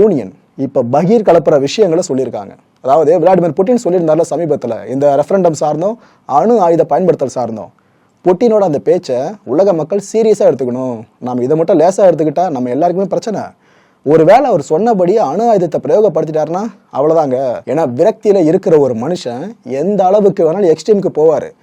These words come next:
already யுக்ரைன்ல ரஷ்யா படை பின்வாங்கிட்டு இருக்கு. இப்படி இருக்கிறப்ப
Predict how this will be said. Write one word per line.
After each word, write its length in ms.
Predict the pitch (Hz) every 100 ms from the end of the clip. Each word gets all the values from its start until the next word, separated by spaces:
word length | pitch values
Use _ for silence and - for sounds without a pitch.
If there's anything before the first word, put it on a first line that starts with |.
| _ _ -
already 340 | 131 135 185 151
யுக்ரைன்ல 400 | 302 214 196 196 135
ரஷ்யா 260 | 190 220 165
படை 120 | 160 202
பின்வாங்கிட்டு 440 | 190 226 202 147 117
இருக்கு. 220 | - 85 - _ _ -
இப்படி 260 | 151 185 151
இருக்கிறப்ப 440 | 226 240 202 190